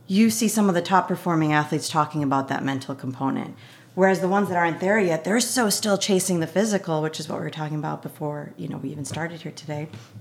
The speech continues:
We're so caught up in the physical that we feel like if we give any chunk of that pie to the mental, then we're missing out. We're gonna be less physical.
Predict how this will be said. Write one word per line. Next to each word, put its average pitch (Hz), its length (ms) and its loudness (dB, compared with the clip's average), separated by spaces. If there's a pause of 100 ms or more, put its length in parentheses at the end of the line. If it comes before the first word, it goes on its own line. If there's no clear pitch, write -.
(760)
We're 208 100 0
so 277 200 2
caught 240 220 2
up 220 160 2
in 180 60 4
the 170 80 0
physical 175 640 0 (400)
that 156 480 2
we 175 180 6
feel 190 360 6
like 175 220 4
if 170 160 -2
we 180 440 6
give 175 560 2
any 196 260 6
chunk 202 380 0
of 165 100 -2
that 160 220 2
pie 165 560 2 (680)
to 202 160 2
the 180 100 6
mental, 170 440 2
then 175 160 4
we're 175 80 6
missing 170 360 0
out. 151 180 0
We're 175 160 0
gonna 160 260 0
be 143 300 -4
less 156 400 2
physical. 131 600 -6